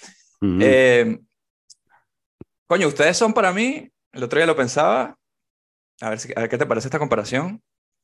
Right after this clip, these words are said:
Speaker 2: La Sofía Inver y Carlos Rangel de, de,
Speaker 1: Coño,
Speaker 2: de hoy en
Speaker 1: vale.
Speaker 2: día.
Speaker 1: Qué bonito, vale.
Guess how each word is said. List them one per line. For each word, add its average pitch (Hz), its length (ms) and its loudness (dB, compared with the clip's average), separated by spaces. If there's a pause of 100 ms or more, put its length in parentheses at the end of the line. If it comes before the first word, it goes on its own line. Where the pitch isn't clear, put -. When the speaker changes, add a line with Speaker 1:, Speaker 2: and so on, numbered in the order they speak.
(1500)
Speaker 2:
La 127 160 2
Sofía 135 420 4
Inver 170 320 2
y 175 100 -2
Carlos 147 260 2
Rangel 139 440 0
de, 170 100 2 (320)
de, 135 120 -10 (120)
Speaker 1:
Coño, 113 320 0
Speaker 2:
de 98 200 2
hoy 127 120 4
en 135 60 2
Speaker 1:
vale. - 160 0
Speaker 2:
día. - 240 0 (600)
Speaker 1:
Qué - 120 -2
bonito, 101 500 2
vale. 87 260 -8